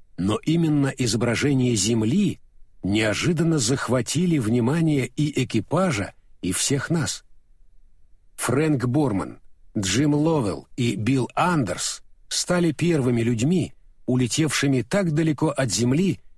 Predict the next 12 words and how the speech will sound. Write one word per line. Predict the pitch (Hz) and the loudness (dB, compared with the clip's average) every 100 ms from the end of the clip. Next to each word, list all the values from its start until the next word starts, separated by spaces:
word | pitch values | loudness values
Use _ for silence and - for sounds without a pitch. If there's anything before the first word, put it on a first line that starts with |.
| - - | -20 -14
что | - 143 | -4 -2
смогли | - 139 135 143 | 0 0 2 2
увидеть | 131 156 143 127 | 2 2 0 0
ее | 127 143 | 2 0
целиком | - - 120 113 151 165 123 - - 104 | 0 0 0 0 0 0 0 -6 -10 -2
невооруженным | 113 113 117 120 90 120 123 135 135 | 0 2 0 0 0 0 2 0 0
глазом. | 139 110 - 101 - - - - - - | 0 -2 -8 -14 -18 -20 -20 -20 -16 -6
И | 110 - | -6 -2
это | 147 165 - 98 85 | -2 0 -2 -6 -4
произвело | 113 120 101 98 117 135 | -2 0 0 0 0 0
глубокое | 101 101 139 127 123 - 104 | 0 -2 0 2 0 0 -4
впечатление. | - - 107 117 85 69 - - | -4 -4 -4 -4 -6 -8 -10 -16